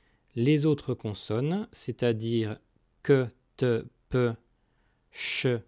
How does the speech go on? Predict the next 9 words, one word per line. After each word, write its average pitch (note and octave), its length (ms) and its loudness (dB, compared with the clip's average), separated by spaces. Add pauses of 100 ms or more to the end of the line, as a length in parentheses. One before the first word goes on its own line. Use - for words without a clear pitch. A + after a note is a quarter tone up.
(360)
s, - 360 -8 (380)
f, - 320 -10 (1040)
h A#2+ 200 4 (500)
et G#2 140 -4
r, C3 420 -2 (840)
que C3 160 4
j'écris A#2 640 0
R A2+ 60 -4
H, C#3 420 -4